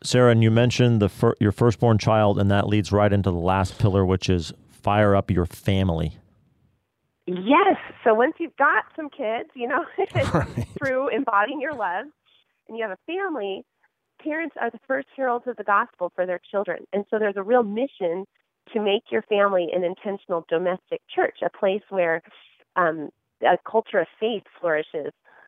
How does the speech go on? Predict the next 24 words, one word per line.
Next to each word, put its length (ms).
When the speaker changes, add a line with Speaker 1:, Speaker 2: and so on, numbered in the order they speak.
Speaker 2:
So 120
we 380
ha-, 180
just 200
have 220
lots 320
of 160
fun, 280
creative 280
ideas 560
for 220
how 280
families 340
can 140
do 200
that, 340
how 80
they 120
can 140
create 420
fa-, 180
a 120
routine 520
of 80